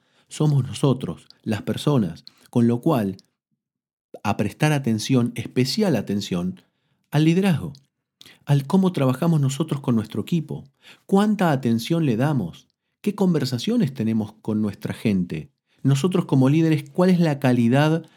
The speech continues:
de conversaciones que tenemos con ellos? ¿Sabemos cómo están compuestas sus familias? ¿Cuáles son sus intereses?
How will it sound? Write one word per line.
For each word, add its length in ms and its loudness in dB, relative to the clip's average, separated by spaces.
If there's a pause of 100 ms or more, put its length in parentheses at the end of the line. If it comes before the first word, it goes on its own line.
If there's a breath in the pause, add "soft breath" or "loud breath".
de 160 4
conversaciones 680 2
que 100 -2
tenemos 260 -2
con 160 -4
ellos? 380 -8 (220 loud breath)
¿Sabemos 680 2 (300)
cómo 180 0
están 220 0
compuestas 380 -2
sus 120 -12
familias? 540 -2
¿Cuáles 260 0
son 160 -2
sus 220 -12
intereses? 720 -2